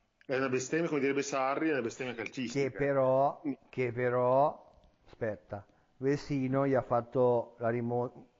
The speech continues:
Speaker 2: un gol della rimonta col Milan, quindi veniva da un momento positivo, eh, Vecino, non da un
Speaker 1: E ha
Speaker 2: momento
Speaker 1: fatto
Speaker 2: negativo.
Speaker 1: anche, sì, ma ha fatto anche ieri sera, ad esempio, ha
Speaker 2: Ieri ha fatto
Speaker 1: regalato il
Speaker 2: schifo,
Speaker 1: pallone
Speaker 2: beh, ha giocato male, ok, ci
Speaker 1: Savic.
Speaker 2: sta.
Speaker 1: Ma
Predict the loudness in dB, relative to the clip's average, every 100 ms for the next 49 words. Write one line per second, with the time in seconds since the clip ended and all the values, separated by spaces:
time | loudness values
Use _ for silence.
0 | _ 0 2 6 8 10 10 6 4 0
1 | -2 -2 -2 2 4 4 2 -2 -2 0
2 | 0 -2 -12 -14 0 2 6 8 6 4
3 | 2 2 2 2 0 0 0 0 0 2
4 | 4 4 4 4 2 -4 -4 -2 0 0
5 | 2 4 4 2 0 0 2 0 0 0
6 | 2 2 0 -2 -8 _ _ _ _ -2
7 | 0 0 -2 -2 -2 0 -2 0 2 2
8 | 0 0 0 2 2 0 0 0 0 0
9 | 0 -4 -4 0 0 2 6 8 8 4
10 | 4 4 2 2 6 6 6 2 0 2
11 | 2 0 -2 -4 -2 -4 -2 -4 -4 -16
12 | _ -20 _ -10 -8 -8